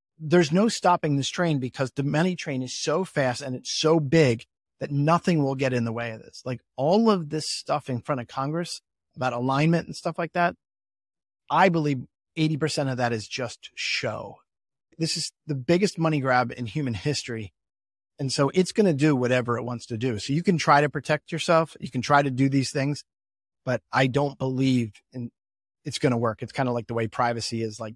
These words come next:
dead. You know what I mean? So that's a problem. But let me ask your, answer your second question. Why would anybody not wanna protect their own stuff? Well, if you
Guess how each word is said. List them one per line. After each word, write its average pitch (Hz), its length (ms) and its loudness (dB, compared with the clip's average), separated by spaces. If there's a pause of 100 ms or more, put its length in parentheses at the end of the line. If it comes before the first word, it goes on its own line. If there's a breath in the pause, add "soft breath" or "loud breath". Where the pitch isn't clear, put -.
dead. 113 300 -12
You 127 80 -10
know 117 80 -4
what 117 60 -4
I - 20 -4
mean? 120 180 -2 (600)
So - 100 -8
that's 165 200 4
a 151 40 -2
problem. 120 460 0 (1200)
But 151 180 2
let 165 80 4
me 185 100 6
ask 175 140 6
your, 160 100 4 (200)
answer 147 220 2
your 135 40 2
second 135 220 -2
question. 113 420 -4
Why 147 280 6
would 165 280 6
anybody 139 560 2
not 135 640 2
wanna 135 240 0
protect 139 320 -2
their 139 120 -2
own 131 140 0
stuff? - 400 -2 (600)
Well, 143 180 0
if 156 180 0
you 240 300 2